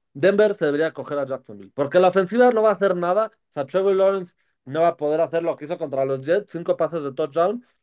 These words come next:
eh, contra, contra, contra ellos, ¿no? Y Bo Nix debería relativamente poder mover bien el balón contra una, una defensiva de Jacksonville que no es la mejor de la liga bajo ningún parámetro.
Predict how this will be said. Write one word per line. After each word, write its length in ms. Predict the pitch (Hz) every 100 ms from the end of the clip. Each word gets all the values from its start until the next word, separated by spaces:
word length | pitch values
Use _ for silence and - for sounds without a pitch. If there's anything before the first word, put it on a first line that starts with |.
| _
eh, 480 | 139 135 131 127 123 123
contra, 380 | 147 139 143
contra, 580 | 143 139 135 139 131 120 _ _
contra 340 | - 135 135 135
ellos, 240 | 123 101
¿no? 240 | 117 190 _ _ _ _ _ -
Y 340 | 208 254 247 _ _ _ _ -
Bo 220 | 143 208
Nix 240 | 214 233 -
debería 540 | 175 170 190 202 185
relativamente 680 | - 156 156 160 185 185 180
poder 320 | - 156 156
mover 300 | 170 156 156
bien 180 | 151 147
el 100 | 147
balón 320 | 131 117 117
contra 340 | 110 113 120 123
una, 360 | 147 151 160
una 200 | 165 165
defensiva 480 | 165 143 135 151 165
de 100 | 156
Jacksonville 440 | 147 143 165 165 143
que 140 | 135
no 240 | 139 170
es 60 | 185
la 100 | 170
mejor 260 | 139 135 147
de 80 |
la 100 | 139
liga 220 | 123 135 151
bajo 240 | 131 127
ningún 320 | 123 131 147
parámetro. 560 | 143 135 135 127 165